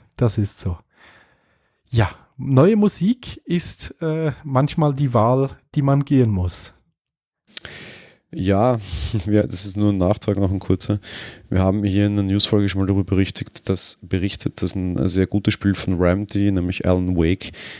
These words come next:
Speaker 2: nicht mehr auf Steam angeboten wird. Grund dafür, die Musiklizenzen der ganzen Geschichte sind abgelaufen. Das heißt, das Spiel an und für sich wurde auf Steam angeboten, aber man darf es dort eben nicht mehr anbieten, weil die Musiklizenzen ausgelaufen sind. Jetzt ein paar Monate später, und hat's dann doch gedauert offenbar,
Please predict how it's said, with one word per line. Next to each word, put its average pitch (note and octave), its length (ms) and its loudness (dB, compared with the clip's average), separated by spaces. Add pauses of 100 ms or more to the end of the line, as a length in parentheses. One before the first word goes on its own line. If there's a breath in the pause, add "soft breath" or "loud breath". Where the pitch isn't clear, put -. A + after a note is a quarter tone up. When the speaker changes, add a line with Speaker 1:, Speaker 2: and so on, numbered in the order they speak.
(180 loud breath)
Speaker 2:
nicht F2+ 300 0
mehr G2+ 120 2
auf G2 60 0
Steam G2+ 220 0
angeboten G2 520 -2
wird. G2 180 2
Grund G#2 260 0
dafür, G2 400 0
die F#2 220 -2
Musiklizenzen F#2 800 -2
der F2+ 100 -2
ganzen F2 240 0
Geschichte F2+ 400 -2
sind F2+ 120 -2
abgelaufen. F2+ 600 0
Das G2 220 0
heißt, - 100 0
das - 80 -2
Spiel - 240 -2
an F2 160 2
und F2+ 60 0
für F#2 140 -4
sich E2+ 180 0
wurde F#2 160 2
auf F2+ 80 2
Steam F2 220 -4
angeboten, G2+ 560 0 (640 loud breath)
aber F2+ 260 2
man F2+ 160 0
darf E2+ 160 2
es - 60 -4
dort - 120 -6
eben F2 80 -2
nicht E2+ 160 -4
mehr D#2+ 100 0
anbieten, E2+ 360 0
weil F2 80 2
die E2 60 0
Musiklizenzen F2+ 760 0
ausgelaufen F2+ 540 0
sind. E2 360 -2
Jetzt - 320 0
ein F2 80 -6
paar F#2 200 2
Monate G2+ 460 0
später, G#2 440 -2
und - 300 -4
hat's F#2+ 180 2
dann F#2 140 -4
doch - 140 0
gedauert G2 300 2
offenbar, F#2+ 440 0